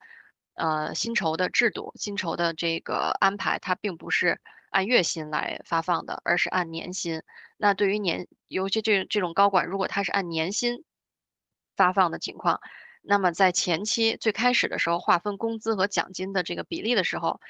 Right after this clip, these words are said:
就要提前去测算一下，到底怎么样去分配是更优化的一个处理。好，那我们再看看对于外籍员工。那对于外籍员工来说呢，实际上，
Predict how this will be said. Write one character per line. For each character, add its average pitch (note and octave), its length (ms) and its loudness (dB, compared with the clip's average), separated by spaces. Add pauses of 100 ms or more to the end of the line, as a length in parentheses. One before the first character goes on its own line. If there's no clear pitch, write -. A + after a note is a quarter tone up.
(260)
就 - 140 0
要 E3+ 80 4
提 - 140 -6
前 F#3+ 180 -4
去 G3 120 -6
测 A3+ 220 2
算 E3+ 220 0
一 E3+ 60 -10
下， - 300 -4
到 F#3 140 2
底 - 220 -6
怎 - 160 -8
么 - 80 -12
样 F3+ 160 0
去 F3 120 -8
分 F#3+ 240 -8
配 F#3+ 300 -4
是 - 320 -8
更 D#3+ 200 -6
优 F3+ 180 -4
化 F3+ 200 0
的 - 80 -8
一 - 60 -12
个 F#3+ 100 -10
处 G#3 220 -6
理。 - 240 -12 (1000)
好， - 280 -2
那 A3+ 160 6
我 G#3 100 4
们 F3+ 80 -10
再 G#3+ 140 4
看 A3+ 180 -2
看 F#3 140 0
对 G3+ 140 0
于 G3 180 -2
外 A#3 180 4
籍 E3 140 -6
员 C#2+ 200 -8
工。 - 320 -8
那 A3+ 120 2
对 B3 140 2
于 C4+ 60 2
外 D#4 180 6
籍 F#3+ 120 -4
员 E3 180 0
工 F3 120 -2
来 E3+ 180 0
说 F3+ 220 -2
呢， E3+ 180 -2
实 F3+ 140 -2
际 G3 60 -2
上， F#3+ 280 4